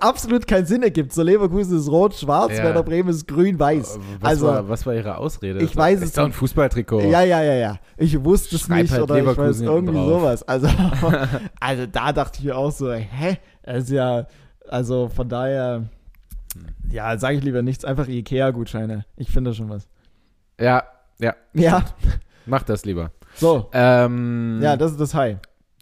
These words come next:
Speaker 2: Ja,
Speaker 1: Die
Speaker 2: gut.
Speaker 1: Highs.
Speaker 2: Gutes, gutes zweites High auf jeden Fall.
Speaker 1: Danke.
Speaker 2: <laughs>
Speaker 1: Erste war okay, ein gutes zweites.
Speaker 2: Ja, zweite war
Speaker 1: Ja.
Speaker 2: cool.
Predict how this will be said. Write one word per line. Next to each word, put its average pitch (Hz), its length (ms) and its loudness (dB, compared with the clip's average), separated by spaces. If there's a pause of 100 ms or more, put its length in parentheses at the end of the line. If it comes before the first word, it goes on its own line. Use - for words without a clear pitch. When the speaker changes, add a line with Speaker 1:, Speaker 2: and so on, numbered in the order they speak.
(200)
Speaker 2:
Ja, 180 240 2 (220)
Speaker 1:
Die 156 80 4
Speaker 2:
gut. 147 100 4
Speaker 1:
Highs. 107 380 -6 (220)
Speaker 2:
Gutes, 156 400 -6
gutes 139 340 -6 (100)
zweites 104 360 -6
High 85 140 -6
auf 85 140 -8
jeden 82 160 -12
Fall. 80 240 -12
Speaker 1:
Danke. 87 400 -12 (440)
Speaker 2:
<laughs> - 460 -12
Speaker 1:
Erste 131 240 -2
war 131 120 2
okay, 135 420 -4
ein 113 180 -8
gutes 120 300 -8
zweites. 104 300 -10
Speaker 2:
Ja, 98 120 -6 (300)
zweite 87 260 -8
war 80 100 -6
Speaker 1:
Ja. 80 80 -8
Speaker 2:
cool. 87 80 -6